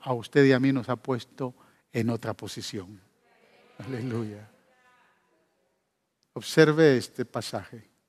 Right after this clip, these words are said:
Ya Termino con este pasaje. Hebreos doce, versos del catorce al veinticuatro. Es largo,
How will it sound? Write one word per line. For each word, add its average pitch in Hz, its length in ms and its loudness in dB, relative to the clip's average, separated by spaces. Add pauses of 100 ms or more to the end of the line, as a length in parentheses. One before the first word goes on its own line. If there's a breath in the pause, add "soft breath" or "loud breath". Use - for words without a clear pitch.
(1900)
Ya 117 460 2 (180)
Termino 123 400 0
con 117 200 -6
este 110 180 -10
pasaje. 113 580 -14 (600)
Hebreos 143 460 6
doce, 120 420 -8 (2000)
versos 143 420 2
del 135 180 4
catorce 147 840 -2 (100)
al 135 160 -4
veinticuatro. 139 680 -4
Es 160 60 4
largo, 123 340 4